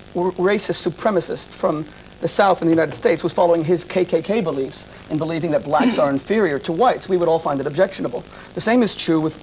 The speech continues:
spiritual Nazism, where you believe that your religion is superior to another, where you believe that others who don't accept your road to salvation are gonna perish in an eternal inf-, inferno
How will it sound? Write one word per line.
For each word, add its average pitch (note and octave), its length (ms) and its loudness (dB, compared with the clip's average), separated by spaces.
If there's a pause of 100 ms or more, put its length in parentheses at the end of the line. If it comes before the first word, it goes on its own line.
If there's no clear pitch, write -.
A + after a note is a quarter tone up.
spiritual G#3 580 0
Nazism, C#3+ 520 -2
where D3 100 -2
you D3 60 -6
believe D#3 320 -4
that D#3+ 160 -2
your F3+ 180 2
religion D#3 380 0
is D3 80 -4
superior E3 460 0
to F3 120 -4
another, F3 280 2 (280)
where F3 100 -2
you G3+ 80 2
believe F3+ 300 2
that - 140 2
others F#3+ 300 4
who E3 80 -4
don't F3+ 220 4
accept E3+ 300 -2
your E3+ 220 4
road G#3+ 220 2
to G3+ 80 -4
salvation D#3+ 520 0 (300)
are F3 100 2
gonna F3 160 4
perish D#3+ 480 0 (300)
in E3+ 80 2
an E3+ 100 4
eternal F#3+ 380 2
inf-, - 200 -12
inferno E3+ 420 0